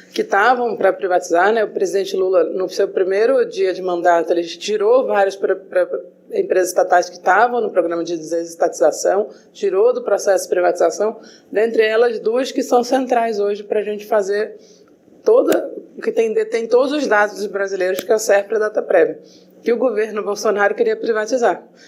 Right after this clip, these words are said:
Ele privatizaria duas empresas que basicamente detêm todo o conhecimento das, dos brasileiros, deixaria pro setor privado, que iam explorar isso, né? A gente tá caminhando agora pra uma economia de dados,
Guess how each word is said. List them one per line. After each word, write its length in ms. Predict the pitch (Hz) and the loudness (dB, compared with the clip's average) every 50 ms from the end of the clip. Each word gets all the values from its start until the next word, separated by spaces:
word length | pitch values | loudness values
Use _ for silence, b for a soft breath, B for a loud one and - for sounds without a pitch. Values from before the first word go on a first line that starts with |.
| b b b | b b b
Ele 120 | - 190 | -2 -2
privatizaria 640 | 190 196 202 196 202 208 202 - 202 185 180 190 208 | 0 0 -4 -2 -4 -6 -4 -2 0 0 2 0 0
duas 300 | 196 185 214 247 285 247 | -2 0 -2 -2 0 -2
empresas 600 | 277 269 - 220 196 196 202 202 208 233 233 - B B B B B - _ | -4 -2 0 2 2 2 0 -2 -4 -6 -8 -8 B B B B B -16 _
que 120 | - 220 | -6 -4
basicamente 720 | - - 208 214 240 240 - 247 220 214 208 208 208 202 | -2 0 2 2 2 2 2 0 0 0 -2 -4 -6 -4
detêm 280 | 202 214 202 - 214 208 | -4 -4 -4 -4 -6 -6
todo 340 | 208 - 240 240 262 277 269 | 0 2 4 4 4 0 -4
o 60 | 247 | -2
conhecimento 720 | - 247 240 233 233 - 220 208 196 185 196 196 - 202 | 0 0 0 0 -2 -4 -4 -2 -2 -2 -2 -2 -4 -6
das, 220 | 196 190 196 190 175 | -4 -4 -6 -6 -6
dos 240 | 180 180 180 202 208 | -8 -8 -6 -6 -4
brasileiros, 680 | 175 180 190 190 190 185 175 170 175 185 196 - - B B B B B B _ | -2 -2 -2 -2 -2 -2 0 0 0 0 -2 -2 -4 B B B B B B _
deixaria 340 | 190 196 202 220 202 190 190 | -6 -4 0 0 0 0 0
pro 80 | 190 | -2
setor 260 | - 220 196 196 202 190 | -2 -4 0 0 0 0
privado, 480 | 214 220 214 196 185 180 180 185 185 | 2 0 0 0 0 -2 -2 -2 -2
que 100 | - - | -2 -2
iam 60 | 220 | -2
explorar 540 | 214 214 - - 220 214 208 196 190 190 180 | -2 -4 -6 -8 -4 -2 0 0 0 0 0
isso, 260 | 175 185 190 - 214 | -2 -2 -2 -2 -2
né? 160 | 202 190 180 - | 0 0 0 0
A 120 | - 175 | -2 -4
gente 180 | 170 180 175 - | -6 -6 -2 0
tá 240 | 196 185 180 175 | 2 2 2 0
caminhando 500 | - - 190 185 190 196 190 190 196 190 | -2 0 0 0 0 2 -2 -2 -2 -2
agora 200 | 185 170 175 180 | 0 2 2 0
pra 100 | 175 - | 0 -2
uma 60 | 190 180 | -4 0
economia 420 | - 190 185 185 180 180 185 185 | 0 0 0 0 0 0 0 -2
de 100 | - 170 | -2 -2
dados, 360 | 160 165 165 180 185 180 - | 0 4 4 4 4 2 -6